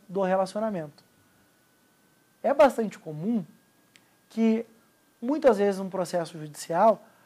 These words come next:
os envolvidos não encerrem o processo, ou seja, não façam um acordo naquele momento, mas nós conseguimos, pelo procedimento mediativo,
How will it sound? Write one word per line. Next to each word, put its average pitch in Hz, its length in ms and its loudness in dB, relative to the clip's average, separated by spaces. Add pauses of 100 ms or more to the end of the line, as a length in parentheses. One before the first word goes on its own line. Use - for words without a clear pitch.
(300)
os 214 140 -2
envolvidos 214 600 -2
não 330 360 0 (260)
encerrem 214 540 0
o 185 60 -10
processo, 185 680 -6
ou 175 120 -12
seja, 165 300 -10 (320)
não 277 180 -2
façam 226 440 2
um 196 40 -2
acordo 185 400 -4
naquele 165 300 -12
momento, 185 480 -6 (640)
mas 285 400 4 (220)
nós 269 220 6
conseguimos, 247 500 -4
pelo 311 240 0
procedimento 214 560 -4
mediativo, 226 720 -2